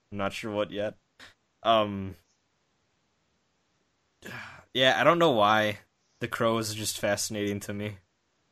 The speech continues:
Uh, hmm. Yeah, I don't know. This is a, this is a tough one for me. There's nothing I can super think of that I, like,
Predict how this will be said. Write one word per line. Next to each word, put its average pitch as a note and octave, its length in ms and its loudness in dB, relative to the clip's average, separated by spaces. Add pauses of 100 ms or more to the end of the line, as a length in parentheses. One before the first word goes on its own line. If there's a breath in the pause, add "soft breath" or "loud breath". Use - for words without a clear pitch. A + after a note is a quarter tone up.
(500 loud breath)
Uh, C#3+ 540 10 (720)
hmm. A#2+ 320 -6 (1400)
Yeah, E3 160 -2
I E3+ 40 0
don't F#3 160 2
know. C3 180 4
This A#2+ 200 -4
is C3 100 -2
a, C3+ 160 2
this A#2 160 -6
is A#2+ 100 -8
a A#2+ 60 -4
tough G#2+ 260 -2
one G2+ 140 -6
for - 120 -10
me. G2 220 -8 (240)
There's A2+ 160 -6
nothing A#2 320 -4
I A2 60 0
can G#2+ 180 -4
super G#2 320 -6
think F#2+ 300 -10
of F#2 160 -6
that G2 120 -4
I, F#2+ 100 -2
like, F#2+ 300 -8